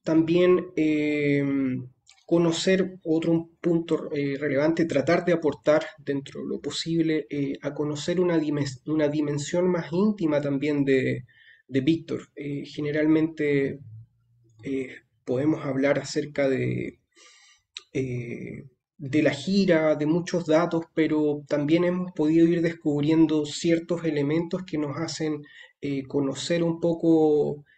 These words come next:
el, ese Víctor sobre Víctor que mencioné anteriormente. Eh, eh,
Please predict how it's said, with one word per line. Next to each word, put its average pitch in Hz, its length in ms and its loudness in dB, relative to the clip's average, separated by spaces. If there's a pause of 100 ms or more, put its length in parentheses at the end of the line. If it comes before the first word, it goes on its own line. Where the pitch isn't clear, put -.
(160)
el, 127 580 -4
ese 147 300 2
Víctor 165 360 -2
sobre 147 380 0
Víctor 160 420 -4
que 139 200 -4
mencioné 139 840 -2
anteriormente. 131 920 -6 (560)
Eh, 127 440 -10 (3500)
eh, 127 460 0